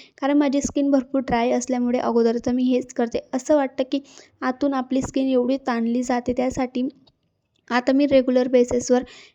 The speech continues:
हे सुरू करणार आहे. भरपूर दिवसानंतर माझा असा डेली ब्लॉग वगैरे येतोय, कारण काही दिवस मी Meesho-चे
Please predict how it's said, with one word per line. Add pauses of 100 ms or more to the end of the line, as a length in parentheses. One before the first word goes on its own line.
(120)
हे
सुरू
करणार
आहे. (260)
भरपूर
दिवसानंतर
माझा
असा
डेली
ब्लॉग
वगैरे
येतोय,
कारण
काही
दिवस
मी
Meesho-चे